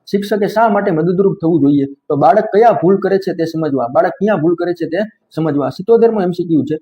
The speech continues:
પ્રજ્ઞામાં વ્યક્તિક ભિન્નતા કેવી રીતે સ્વીકારાય છે? તો દરેક બાળકને પોતાની ગતિ મુજબ શીખવાની તક આપવી. પ્રજ્ઞામાં વ્યક્તિક ભિન્નતા કેવી રીતે સ્વીકારાય છે મિત્રો? તો દરેક બાળકને પોતાની ગતિ મુજબ શીખવાની તક આપવી. બાળક બાળક પાસેથી શીખે છે સિદ્ધાંત કઈ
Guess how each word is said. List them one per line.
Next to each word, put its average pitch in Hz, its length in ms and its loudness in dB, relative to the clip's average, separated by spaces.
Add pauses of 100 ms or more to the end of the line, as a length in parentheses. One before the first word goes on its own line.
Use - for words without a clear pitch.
(160)
પ્રજ્ઞામાં 220 520 2
વ્યક્તિક 226 420 0
ભિન્નતા 196 420 0
કેવી 208 220 2
રીતે 196 200 -2
સ્વીકારાય 180 460 0
છે? 151 200 -4 (380)
તો 160 80 0
દરેક 190 240 2 (100)
બાળકને 180 340 2
પોતાની 175 380 -4
ગતિ 165 220 0
મુજબ 175 240 0
શીખવાની 165 480 -4
તક 175 180 -2 (140)
આપવી. 139 340 -4 (640)
પ્રજ્ઞામાં 214 520 0
વ્યક્તિક 190 460 -2
ભિન્નતા 196 380 0
કેવી 196 200 2
રીતે 190 200 0
સ્વીકારાય 170 400 -2
છે 165 100 -4
મિત્રો? 156 280 -4
તો 151 100 -4
દરેક 180 340 -2
બાળકને 165 360 2
પોતાની 175 400 -4
ગતિ 170 240 -2
મુજબ 180 240 0
શીખવાની 175 480 -6
તક 202 180 0
આપવી. 151 500 -4 (340)
બાળક 190 240 4
બાળક 190 280 4
પાસેથી 208 380 -2
શીખે 208 260 -2
છે 202 100 0
સિદ્ધાંત 196 340 -2
કઈ 214 180 0